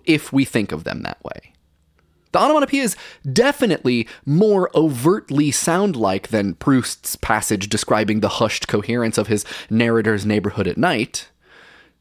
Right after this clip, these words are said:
The onomatopoeia is more directly sonic than literary, though, to be fair, their use is not always not literary. This is, I'm sure, why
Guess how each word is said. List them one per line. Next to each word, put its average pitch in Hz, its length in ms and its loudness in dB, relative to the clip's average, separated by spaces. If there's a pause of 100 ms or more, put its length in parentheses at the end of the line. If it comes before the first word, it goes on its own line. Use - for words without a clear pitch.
(140)
The 180 100 2
onomatopoeia 202 640 2
is 220 500 2
more 196 380 4
directly 156 720 0
sonic 120 640 -2
than 110 240 0
literary, 98 640 -2 (240)
though, 226 160 4
to 262 140 0
be 262 100 2
fair, 113 400 0 (480)
their 139 140 4
use 120 320 2
is 120 200 0
not 123 300 2 (200)
always 113 720 2
not 87 320 -4
literary. 71 640 -6 (960)
This 277 220 0
is, 247 160 0 (180)
I'm 190 160 2
sure, 135 540 2 (220)
why 180 320 2